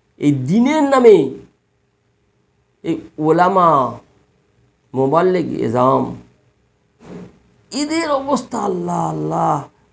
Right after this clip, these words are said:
আল্লাহর কাছে সাহায্য চাই। আল্লাহ, তুমি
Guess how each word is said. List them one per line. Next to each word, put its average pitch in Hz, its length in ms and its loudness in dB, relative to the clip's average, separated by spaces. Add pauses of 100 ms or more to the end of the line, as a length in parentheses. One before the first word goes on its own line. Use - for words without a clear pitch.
আল্লাহর 180 400 -2
কাছে 143 280 -8
সাহায্য 139 440 -12
চাই। 139 180 -8
আল্লাহ, 160 640 2 (380)
তুমি 160 500 -2